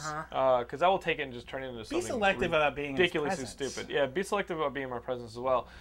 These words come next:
Speaker 2: Guys, South Park two hundred. I loved South Park two hundred. Uh, the first part of a two-parter. I thought it was hilarious. I watched it on South Park Studios,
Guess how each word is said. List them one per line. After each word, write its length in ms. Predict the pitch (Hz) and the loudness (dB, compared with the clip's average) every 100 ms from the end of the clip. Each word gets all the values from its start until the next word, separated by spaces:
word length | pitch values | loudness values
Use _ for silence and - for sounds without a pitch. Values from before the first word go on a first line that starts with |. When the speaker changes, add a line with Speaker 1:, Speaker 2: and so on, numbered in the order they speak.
| - - | -20 6
Speaker 2:
Guys, 280 | 196 185 - | 8 8 8
South 360 | 190 208 - | 8 8 6
Park 260 | 175 147 - | 2 2 0
two 160 | 180 | -4
hundred. 320 | 170 175 151 117 | 0 0 0 0
I 160 | - | 2
loved 240 | 160 175 170 | 4 4 4
South 240 | - 143 | 0 -2
Park 200 | 147 139 | -2 -6
two 120 | 156 | -8
hundred. 360 | 139 147 160 156 | -8 -4 -4 -6
Uh, 140 | - 131 | -6 -6
the 140 | 123 | -6
first 260 | 120 165 - | -4 -4 0
part 160 | 160 | 0
of 80 | 147 | 0
a 60 | 123 | -6
two-parter. 640 | - 170 - 165 165 175 - - - | -8 -6 4 4 4 -2 -4 -18 -6
I 40 | |
thought 100 | - | -2
it 60 | 160 | 0
was 100 | 160 | -2
hilarious. 540 | 156 139 147 160 165 160 | -4 -2 0 0 -2 -2
I 80 | |
watched 260 | 127 135 - | 0 0 0
it 40 | 139 | -6
on 100 | 120 | -4
South 240 | 139 135 | -2 -2
Park 160 | 139 127 | -4 -8
Studios, 560 | - 135 135 127 123 | -8 -6 -4 -4 -6